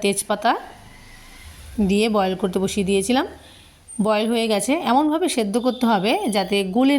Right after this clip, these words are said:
না যায়, আবার যাতে খুব সুন্দর সুসেদ্ধ হয়, গোটা গোটাই থাকবে ছোলার ডালটা, ঠিক সেরকমভাবেই সেদ্ধ করে নিতে হবে। এই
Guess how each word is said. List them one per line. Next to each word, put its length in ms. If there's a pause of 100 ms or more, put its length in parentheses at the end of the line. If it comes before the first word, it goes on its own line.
না 60 (120)
যায়, 180 (1800)
আবার 340 (600)
যাতে 300 (120)
খুব 120 (140)
সুন্দর 340 (520)
সুসেদ্ধ 520 (120)
হয়, 200 (1200)
গোটা 340
গোটাই 240
থাকবে 400 (440)
ছোলার 300
ডালটা, 280 (160)
ঠিক 180
সেরকমভাবেই 760
সেদ্ধ 180 (100)
করে 200
নিতে 180
হবে। 220 (1500)
এই 100